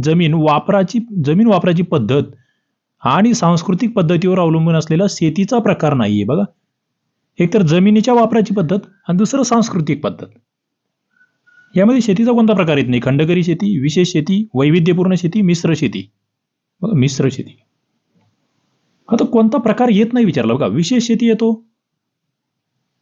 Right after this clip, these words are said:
जमीन वापराची पद्धत जी आहे, स्पेसिफिकेशन असेल, विशेष शेती आहे, मिश्र शेती सुद्धा यामध्ये येते,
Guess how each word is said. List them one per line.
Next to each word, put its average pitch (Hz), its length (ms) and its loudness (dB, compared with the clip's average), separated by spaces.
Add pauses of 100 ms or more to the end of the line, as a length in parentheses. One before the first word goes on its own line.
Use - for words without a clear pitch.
(380)
जमीन 170 180 4
वापराची 185 340 2
पद्धत 160 280 0
जी 180 140 2
आहे, 185 240 2
स्पेसिफिकेशन 180 680 -2
असेल, 170 420 -4 (320)
विशेष 139 320 0
शेती 175 180 0
आहे, 185 260 2 (640)
मिश्र 165 360 2
शेती 208 240 2
सुद्धा 170 340 0
यामध्ये 202 340 2
येते, 214 360 -4